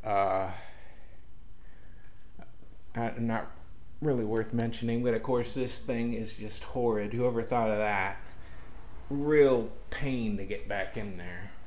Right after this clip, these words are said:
Just an absolute nightmare. That's the plug-in for the, uh, charging while it's in there. Uh, love the tires. You know, it's, it's like riding a motorcycle on the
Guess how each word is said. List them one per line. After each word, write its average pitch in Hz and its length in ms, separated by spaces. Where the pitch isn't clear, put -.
Just 156 260
an 104 160
absolute 107 460
nightmare. 104 280
That's 107 280
the 110 100
plug-in 104 760
for 101 220
the, 95 320
uh, 95 140
charging 107 600
while 98 300
it's - 120
in 98 200
there. 85 280
Uh, 98 380
love 127 380
the 147 80
tires. 131 720
You 117 120
know, 113 280
it's, 113 180
it's 101 360
like 107 200
riding 113 280
a 101 80
motorcycle 107 680
on 98 220
the 87 100